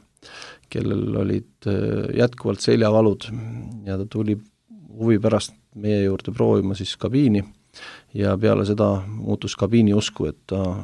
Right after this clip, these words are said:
siis ütles, et ta sai iga päev valuvaigistid ja need ei mõjunud, aga tema, äh, selle kogu keha krüoteraapiaga ütles, et ta pääses valuvaigistitest lahti ja käib,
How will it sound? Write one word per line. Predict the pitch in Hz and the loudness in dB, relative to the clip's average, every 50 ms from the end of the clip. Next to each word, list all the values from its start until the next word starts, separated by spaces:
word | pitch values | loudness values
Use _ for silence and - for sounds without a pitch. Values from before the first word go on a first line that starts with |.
| 92 92 | -10 -12
siis | 90 - - 107 | -12 -12 -12 -12
ütles, | - - 98 92 | -10 -10 -10 -10
et | - | -10
ta | - 104 101 | -8 -4 0
sai | 104 107 107 107 | 2 2 2 2
iga | 113 117 110 101 98 | 2 2 2 4 4
päev | 113 107 104 101 | 4 4 4 4
valuvaigistid | 110 113 113 104 107 110 107 101 98 - - - 92 | 4 4 4 6 6 4 4 2 0 -2 -6 -6 -6
ja | 98 92 | -4 -2
need | 95 98 87 | -2 -2 -2
ei | 90 104 | 0 2
mõjunud, | 123 135 139 117 107 98 90 - - - - _ _ _ _ - - - - - - - - - | 4 6 6 6 4 2 0 -4 -8 -14 -20 _ _ _ _ -20 -20 -20 -20 -20 -20 -14 -6 -4
aga | 101 98 98 98 - - - 95 95 95 95 - | -2 0 0 -2 -2 -2 -2 0 0 0 -2 -2
tema, | - 104 101 101 101 98 98 98 95 95 95 95 92 101 101 101 104 110 98 92 95 - _ _ _ _ _ _ _ _ _ _ _ _ _ - | 0 0 2 4 4 4 4 4 2 2 0 0 -2 -6 -8 -10 -10 -10 -10 -10 -12 -16 _ _ _ _ _ _ _ _ _ _ _ _ _ -20
äh, | - 104 98 - - - | -14 -12 -12 -10 -10 -12
selle | - - 104 92 95 101 95 - - - - _ _ _ _ - - - _ _ _ | -6 -4 -2 -2 0 -2 -2 -4 -6 -8 -12 _ _ _ _ -20 -20 -20 _ _ _
kogu | - 123 117 113 98 | 2 2 4 4 4
keha | 113 110 107 104 92 90 - _ | 2 2 2 2 0 -4 -6 _
krüoteraapiaga | - 123 117 110 - - 107 110 135 135 135 - - 107 101 98 95 98 98 95 - - - - _ _ _ | 0 2 2 2 2 2 2 4 4 4 2 0 0 0 0 2 2 0 -2 -2 -4 -10 -18 -20 _ _ _
ütles, | - 107 - - 92 | -16 -10 -8 -8 -8
et | - | -6
ta | - 113 98 | -6 -4 -2
pääses | - 113 107 98 92 95 107 | 0 0 0 0 -2 -2 0
valuvaigistitest | 117 110 104 104 104 101 90 85 - - - - - - - - _ - - - - - - - | 2 2 4 2 2 2 0 -2 -6 -12 -14 -12 -12 -12 -12 -12 _ -16 -16 -14 -16 -16 -12 -8
lahti | 92 95 120 110 - - - - 117 - - 120 120 - _ - | -6 -4 -4 -6 -6 -8 -10 -12 -12 -12 -16 -20 -20 -20 _ -10
ja | 113 113 113 107 107 104 95 - _ _ _ _ _ _ _ _ _ | -6 -2 -2 0 0 -2 -2 -6 _ _ _ _ _ _ _ _ _
käib, | - 110 110 107 107 107 107 | 0 2 4 4 4 2 0